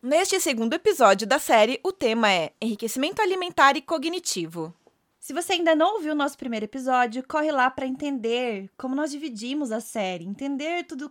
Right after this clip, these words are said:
Speaker 2: o que tá acontecendo e saber o que teremos pela frente. Hoje a gente vai abordar dois tipos de aquecimento ambiental e ainda vai dar uma introduzida sobre o que significa tudo isso.
Speaker 1: Exatamente. Vamos nessa, então, Mi?
Speaker 2: Pra começar, a gente precisa entender o que é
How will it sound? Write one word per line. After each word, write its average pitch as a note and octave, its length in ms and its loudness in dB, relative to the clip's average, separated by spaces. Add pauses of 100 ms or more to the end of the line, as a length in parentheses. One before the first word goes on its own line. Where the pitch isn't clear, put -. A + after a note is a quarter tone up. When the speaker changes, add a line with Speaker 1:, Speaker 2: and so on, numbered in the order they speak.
Speaker 2:
o C#4+ 120 -12
que - 120 -20
tá D#4 100 -2
acontecendo C4 960 -2 (220)
e C4+ 80 -10
saber C#4+ 400 0
o C#4 40 -10
que C4+ 100 -14
teremos C#4 400 -2
pela D#4 240 -2
frente. G3 480 -10 (340)
Hoje C#4+ 420 2
a C4 140 0
gente A#3 300 -6
vai G#3 140 -4
abordar G3+ 520 2 (400)
dois F#4+ 300 4
tipos C#4 260 -2
de G#3 80 -2
aquecimento G3 460 -6
ambiental D#4 720 2 (240)
e F4+ 80 0
ainda F#4+ 260 0
vai F4 140 2
dar E4 140 2
uma F4 120 0
introduzida F#4 800 -2
sobre G#3 260 -6
o B3 60 -6
que - 140 -12
significa F#4 560 -6
tudo A3 240 -6
isso. F3+ 460 -10 (180)
Speaker 1:
Exatamente. G3+ 640 -2
Vamos G#3 200 0
nessa, D4+ 360 4
então, F4 280 0
Mi? B4+ 280 4 (200)
Speaker 2:
Pra C#4+ 160 6
começar, E4+ 640 4
a B3 80 2
gente A3+ 180 -6
precisa A#3+ 280 -4
entender C4 340 0
o C4 60 -4
que C4 260 -4
é C4 200 2